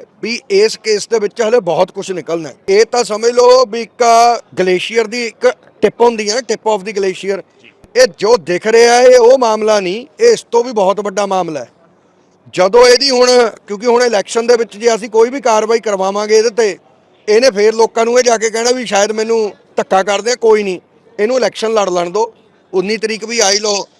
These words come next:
ਇਲੈਕਸ਼ਨ ਨਿਬੜਨ ਤੋਂ ਬਾਅਦ ਚੋਂ ਇਹਦਾ ਫਿਰ ਹੁਣ ਦੁੱਧ ਦਾ ਦੁੱਧ, ਪਾਣੀ ਪਾਣੀ ਕਰਾਂਗੇ। ਇਹ 'ਚ ਸਾਰਾ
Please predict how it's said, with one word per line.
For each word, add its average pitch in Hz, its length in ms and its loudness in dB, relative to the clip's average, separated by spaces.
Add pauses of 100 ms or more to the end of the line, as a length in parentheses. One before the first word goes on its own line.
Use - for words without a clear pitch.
(180)
ਇਲੈਕਸ਼ਨ 190 440 0
ਨਿਬੜਨ 233 340 -2
ਤੋਂ 247 180 2
ਬਾਅਦ 214 240 2
ਚੋਂ 226 300 2 (520)
ਇਹਦਾ 254 260 6
ਫਿਰ 247 140 4
ਹੁਣ 247 140 4
ਦੁੱਧ 214 240 -6
ਦਾ 269 140 6
ਦੁੱਧ, 226 220 -2
ਪਾਣੀ 220 300 -2
ਪਾਣੀ 208 300 -2
ਕਰਾਂਗੇ। 190 380 0
ਇਹ 247 140 8
'ਚ 254 240 -10
ਸਾਰਾ 196 560 0